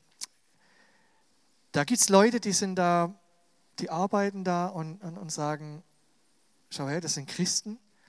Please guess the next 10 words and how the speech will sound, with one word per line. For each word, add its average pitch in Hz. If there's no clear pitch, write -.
und 139
die 143
geben 160
ihr 147
Bestes." -
Der 135
macht 147
alles 151
aus 147
Dinkelmehl. 131